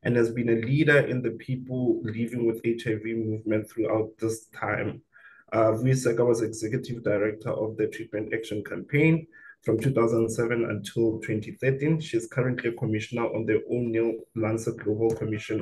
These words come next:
on Racism, Structural Discrimination and Global Health for twenty twenty-two until twenty twenty-five period. She has served on the South African National aids Council and was a founder of the Activist Center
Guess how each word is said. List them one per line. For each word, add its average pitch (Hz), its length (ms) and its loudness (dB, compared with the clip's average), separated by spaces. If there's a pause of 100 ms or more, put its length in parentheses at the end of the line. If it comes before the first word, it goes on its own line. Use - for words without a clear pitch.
on 107 100 -2
Racism, 110 540 -6
Structural 107 680 0
Discrimination 107 1000 -6
and 107 120 -2
Global 110 320 2
Health 107 240 0 (380)
for 104 300 6 (200)
twenty 139 280 6
twenty-two 120 500 0
until 113 320 -4
twenty 107 240 -6
twenty-five 104 480 -8
period. 131 320 -2 (520)
She - 180 -4
has 117 260 2
served 143 380 2
on 127 260 -4
the 123 80 -8
South 107 240 -2
African 113 340 -4
National 107 440 -4
aids 117 160 -4
Council 117 560 2
and 110 200 0
was 110 200 0
a 104 60 -2
founder 127 280 0
of 113 160 -6
the 113 180 -2
Activist 117 440 -10
Center 107 240 -4